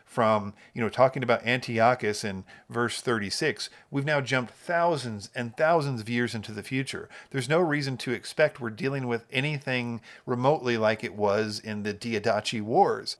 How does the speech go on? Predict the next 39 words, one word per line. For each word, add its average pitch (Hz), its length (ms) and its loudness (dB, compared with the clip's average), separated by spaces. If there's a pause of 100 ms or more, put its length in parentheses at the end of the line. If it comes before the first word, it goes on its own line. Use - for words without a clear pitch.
As 151 180 8
I 156 60 4
think 135 180 -2
most 131 240 2
people 123 300 -2
understand, 143 800 0
and 107 280 0
as 98 200 -4
I've 98 120 -4
argued 110 380 0
earlier 107 460 0
in 98 240 -6
this 92 160 -6
study, 151 500 2 (340)
this 147 360 -2 (140)
area 143 340 6
is 117 160 0
now 139 180 4
ruled 131 380 4
by 120 160 8
ten 139 460 -2
kings. 98 460 -4
It's 113 140 -6
just - 220 -4
a 131 80 0
different 113 580 -2
deal. 95 280 -4
There 107 120 2
are 113 100 4
not 135 380 4
four 131 260 2
kings. 117 360 -4
This 123 160 -6
is 139 80 -8
talking 123 320 2
about 113 160 2
a 113 80 -2
different 110 440 -6
situation. 104 680 -4